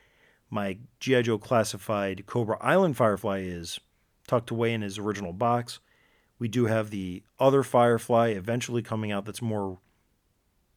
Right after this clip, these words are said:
nineteen eighty-four inspired. And I'm looking forward to that because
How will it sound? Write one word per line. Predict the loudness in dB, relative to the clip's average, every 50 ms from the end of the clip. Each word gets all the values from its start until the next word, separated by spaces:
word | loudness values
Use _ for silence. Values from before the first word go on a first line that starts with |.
| _
nineteen | -4 -2 -2 -2 -2 0 0
eighty-four | 0 0 -2 -4 -2 0 0 2 2
inspired. | 2 -2 -4 -4 -2 0 0 0 0 -2 -4 -8 _ _ _ _ _ _ _ _ _ _ _ _ _ _ _ _ _ _
And | 0 2
I'm | 4 4
looking | 4 4 4 2 2
forward | 2 2 2 2
to | 2
that | 2 2 2 2 0
because | -4 -2 0 2 2 2 0 -2 -6 -8